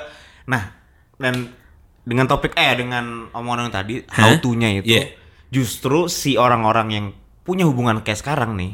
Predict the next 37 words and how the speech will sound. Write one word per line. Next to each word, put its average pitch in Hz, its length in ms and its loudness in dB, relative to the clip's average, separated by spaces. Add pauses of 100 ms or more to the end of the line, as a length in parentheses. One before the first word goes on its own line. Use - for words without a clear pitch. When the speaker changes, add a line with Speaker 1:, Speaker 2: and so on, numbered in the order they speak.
(160)
Speaker 2:
Hmm. 117 320 4
Speaker 1:
kayak 123 140 -2
gue 156 180 6
lah 127 160 4
gitu. 107 160 -8
Speaker 2:
Iya. 107 220 6 (380)
Speaker 1:
Gue 160 160 -4
jadi 190 160 -4
malah 151 320 0
denger 147 240 -2
yang 160 160 0
kayak, - 240 -8
"Oh, 139 400 -6
sekarang 127 260 -2
how 135 140 0
to-nya 131 160 2
kayak 120 180 -4
gitu," 101 460 -2
gitu. 92 320 -2 (340)
Orang 139 220 2
ada 135 80 2
yang 123 160 4
masih 113 240 -4
menggunakan 110 420 0
hal 110 160 0
tersebut 110 600 0
gitu. 101 240 -2
Speaker 2:
Iya. 110 560 6
Speaker 1:
Dan 127 240 2
itu 170 160 0
jadi 160 160 2
bahan 127 240 4
perbincangan 113 560 0
gue 123 80 2
sama 123 240 2
partner 104 320 0
gue, 120 320 2